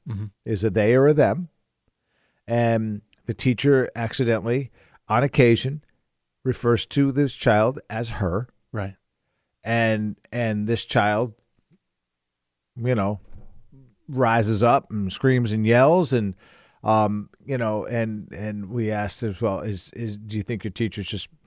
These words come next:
Speaker 2: being kind of incorrect?" She goes, "No, you know, she'll, she'll,
Speaker 1: Mistake.
Speaker 2: it's a mistake." And,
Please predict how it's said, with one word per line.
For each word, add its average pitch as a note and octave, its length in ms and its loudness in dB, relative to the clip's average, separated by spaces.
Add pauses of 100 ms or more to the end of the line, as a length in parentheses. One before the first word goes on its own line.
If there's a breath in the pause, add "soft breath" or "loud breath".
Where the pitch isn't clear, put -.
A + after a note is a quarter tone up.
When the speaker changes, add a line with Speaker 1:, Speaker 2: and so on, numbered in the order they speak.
(100)
Speaker 2:
being G#2 320 0
kind G2+ 280 -4
of F2+ 200 -6
incorrect?" G#2 440 -4
She C#3+ 120 -8
goes, C#3 160 -4
"No, F3+ 340 4
you A2 80 4
know, A2+ 280 0
she'll, C3+ 300 2 (1120 soft breath)
she'll, D#3+ 280 2
Speaker 1:
Mistake. C3 520 0
Speaker 2:
it's C#3+ 480 0
a D3 60 6
mistake." C#3 800 0
And, A2+ 520 -2